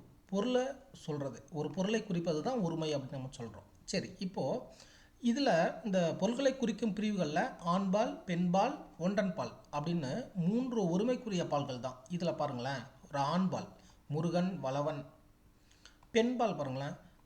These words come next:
அவன், வள்ளி, குழலி. இப்போ வந்து ஒன்றன்பால் மாடு,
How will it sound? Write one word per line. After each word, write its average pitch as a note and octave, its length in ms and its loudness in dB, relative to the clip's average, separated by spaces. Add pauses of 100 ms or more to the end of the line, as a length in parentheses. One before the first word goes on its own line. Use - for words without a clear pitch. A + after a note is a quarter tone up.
(160)
அவன், C#3+ 380 0 (540)
வள்ளி, D#3 400 0 (120)
குழலி. C#3+ 380 -2 (760)
இப்போ A3+ 220 -2
வந்து G#3 240 -2 (1500)
ஒன்றன்பால் G3 640 6 (260)
மாடு, F3 380 6